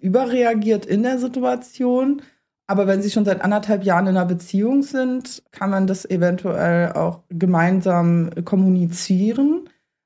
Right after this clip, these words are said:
Und sie könnte ihm das erklären und vielleicht finden die da gemeinsam eine Lösung oder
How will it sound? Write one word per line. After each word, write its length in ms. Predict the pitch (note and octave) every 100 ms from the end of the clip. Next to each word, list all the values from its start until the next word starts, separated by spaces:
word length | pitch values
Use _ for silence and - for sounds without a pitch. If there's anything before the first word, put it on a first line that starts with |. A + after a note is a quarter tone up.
| _ -
Und 380 | G3+ G3 F#3+ -
sie 220 | F#3+ G3+
könnte 300 | G#3+ F#3+ F#3+
ihm 120 | F#3+
das 140 | F3+ -
erklären 720 | D#3 - F3+ G3 A#3 C#4 D4
und 520 | D4 F#3+ F#3+ F#3 E3+
vielleicht 320 | - F#3 F3+
finden 240 | - F3+ F#3
die 80 |
da 100 | F3+
gemeinsam 420 | F3 E3+ E3+ F3+ F3+
eine 100 | E3+
Lösung 580 | F#3+ A#3+ A3+ A#3 A3+
oder 420 | - F3+ F3 F3